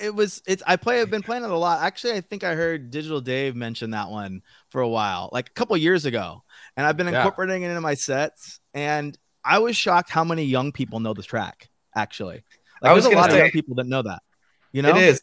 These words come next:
Speaker 1: It's weird.
Speaker 3: I get requests for that sometimes, like, in certain situations. And it's funny 'cause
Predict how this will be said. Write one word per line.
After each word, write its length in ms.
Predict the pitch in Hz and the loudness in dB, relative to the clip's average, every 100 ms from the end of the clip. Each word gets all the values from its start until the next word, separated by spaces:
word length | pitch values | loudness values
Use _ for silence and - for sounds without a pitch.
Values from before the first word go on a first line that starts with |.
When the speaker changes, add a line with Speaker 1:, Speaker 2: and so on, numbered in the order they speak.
| _ | _
Speaker 1:
It's 100 | - | 0
weird. 140 | 196 | 4
Speaker 3:
I 20 | 175 | 6
get 160 | 220 | 6
requests 340 | 185 - 151 - | 4 0 -2 0
for 100 | 143 | 4
that 340 | 123 117 - | 6 4 0
sometimes, 640 | - 123 120 110 101 101 107 | 0 0 2 2 2 -2 2
like, 240 | 110 107 | 4 4
in 80 | 113 | -2
certain 320 | 113 139 135 | -2 -2 -2
situations. 800 | 135 131 123 110 110 107 107 98 | -2 -2 0 2 2 0 -4 -2
And 100 | 113 | -2
it's 140 | 120 - | -2 0
funny 360 | 131 139 127 | 2 4 2
'cause 260 | 120 123 | 2 -2